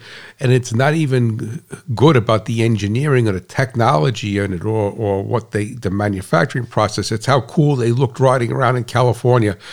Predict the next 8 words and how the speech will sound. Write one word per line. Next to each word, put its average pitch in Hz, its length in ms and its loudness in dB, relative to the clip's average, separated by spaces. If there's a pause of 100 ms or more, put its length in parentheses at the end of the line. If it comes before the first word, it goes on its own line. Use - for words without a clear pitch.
(240)
with 110 120 0
this 110 160 -2
high-end 110 460 2
Ferrari. 120 500 2
So, 95 380 -8 (280)
so 120 80 0
whatever. 104 480 0 (720)
But 117 300 0